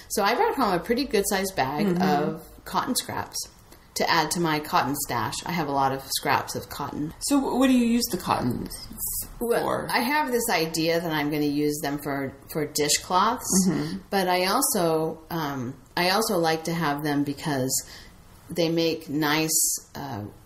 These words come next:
Speaker 1: warp yarns if you're doing a co-, like a cotton baby blanket,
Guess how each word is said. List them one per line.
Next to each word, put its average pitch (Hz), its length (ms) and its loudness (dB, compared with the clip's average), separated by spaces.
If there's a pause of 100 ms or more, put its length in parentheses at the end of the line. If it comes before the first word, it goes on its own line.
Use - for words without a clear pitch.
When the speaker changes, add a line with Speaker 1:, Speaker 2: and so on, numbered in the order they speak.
(120)
Speaker 1:
warp 175 480 2
yarns 135 520 0 (540)
if - 180 0
you're 156 140 2
doing 151 260 4
a 139 60 -2
co-, - 260 -4
like 151 200 -2
a 151 80 0
cotton 151 420 0
baby 147 300 0
blanket, 156 600 -2